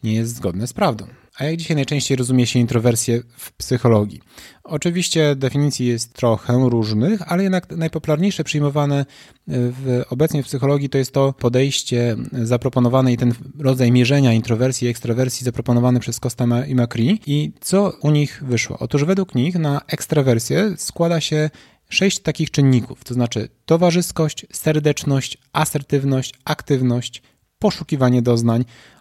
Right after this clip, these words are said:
oraz pozytywna emocjonalność. I co ważne, mówię o ekstrawersji, a nie introwersji, ponieważ w tym założeniu po prostu introwersja to jest brak nasilonych przejawów ekstrawersji.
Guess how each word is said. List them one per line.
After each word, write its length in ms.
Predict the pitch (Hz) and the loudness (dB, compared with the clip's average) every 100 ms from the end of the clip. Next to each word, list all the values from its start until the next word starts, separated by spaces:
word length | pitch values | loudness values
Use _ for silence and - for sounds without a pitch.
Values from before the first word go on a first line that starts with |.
| _ | _
oraz 300 | - 170 185 | -6 -2 -4
pozytywna 540 | - 131 135 143 135 123 | -2 -2 0 2 2 2
emocjonalność. 760 | 123 127 123 110 98 - - - | 0 2 2 2 0 -6 -16 -6
I 320 | 135 139 156 - | -2 0 -2 -8
co 160 | - 156 | -4 2
ważne, 540 | 135 110 107 113 190 _ _ _ | 2 2 0 0 -2 _ _ _
mówię 260 | 151 147 147 | -6 -2 0
o 200 | 139 151 | 0 -2
ekstrawersji, 680 | 151 - 160 151 131 117 156 | -6 -6 -2 2 2 2 0
a 60 | |
nie 140 | 147 156 | 0 0
introwersji, 560 | 156 127 110 107 185 | 0 0 0 -2 -4
ponieważ 420 | 180 143 143 147 - | -4 -4 0 -2 -4
w 100 | - | -2
tym 160 | 180 | 0
założeniu 720 | 160 156 151 139 110 110 190 214 | 4 4 4 2 2 2 0 -4
po 80 | - | -8
prostu 500 | 147 127 - 185 208 - _ | -6 -4 -2 -2 -4 -8 _
introwersja 800 | 190 185 160 135 117 - 113 208 208 | -4 0 2 2 0 -2 -2 -2 -4
to 80 | 160 | -4
jest 220 | 160 - - | -4 -4 -8
brak 380 | 123 180 208 170 | 0 0 0 0
nasilonych 760 | 156 - 143 147 156 160 - _ _ _ | 0 0 0 2 0 -2 -10 _ _ _
przejawów 500 | - 147 127 113 131 - - | -6 0 0 0 -2 -8 -8
ekstrawersji. 800 | 147 - 135 123 98 - - | -8 -2 0 2 0 -2 -10